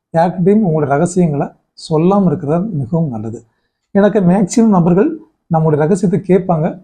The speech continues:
ஆனா வெளியே சொல்லாம இருப்பாங்களா அப்படின்னா, அது ரொம்ப ரொம்ப சொற்பம் தான். சைக்காலஜிஸ்ட் இந்த மாதிரி நபர்களை தவிர, ஏன்னா அவங்க ரகசியம் பாதுகாக்கிறது சத்திய பிரமாணம்.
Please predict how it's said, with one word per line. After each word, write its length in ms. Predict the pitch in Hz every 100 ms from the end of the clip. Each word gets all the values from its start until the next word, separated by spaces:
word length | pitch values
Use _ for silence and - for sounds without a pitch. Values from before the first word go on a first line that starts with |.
| _
ஆனா 180 | - 160
வெளியே 260 | 147 190 208
சொல்லாம 300 | 180 185 185
இருப்பாங்களா 320 | 156 170 160
அப்படின்னா, 380 | 151 139 214 - _ _ _ _
அது 160 | 127 120
ரொம்ப 260 | 131 185
ரொம்ப 180 | 233 262 -
சொற்பம் 280 | 156 - 117
தான். 160 | - _ _ -
சைக்காலஜிஸ்ட் 680 | 139 143 175 151 170 180 -
இந்த 120 | 147
மாதிரி 260 | 160 170 151
நபர்களை 300 | 139 139 131
தவிர, 380 | 127 120 - _
ஏன்னா 60 | -
அவங்க 240 | 160 170
ரகசியம் 440 | 160 151 180 190 175
பாதுகாக்கிறது 480 | 151 165 165 - 185
சத்திய 320 | - 160 220
பிரமாணம். 380 | 156 135 113